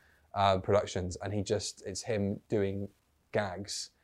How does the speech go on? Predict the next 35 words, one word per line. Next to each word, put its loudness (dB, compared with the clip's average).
And 4
they're, 2
some 4
of 4
them 4
a 4
bit 2
inappropriate, 0
so -2
Mum -2
sort 0
of, 0
Dad 6
sort 0
of 2
listened 2
to 0
it 2
of 2
an 2
evening 0
on 0
the 0
cassette 0
player 2
before -2
they 2
gave 2
it -4
to -2
me. 0
And 0
they 2
also 4
watched 0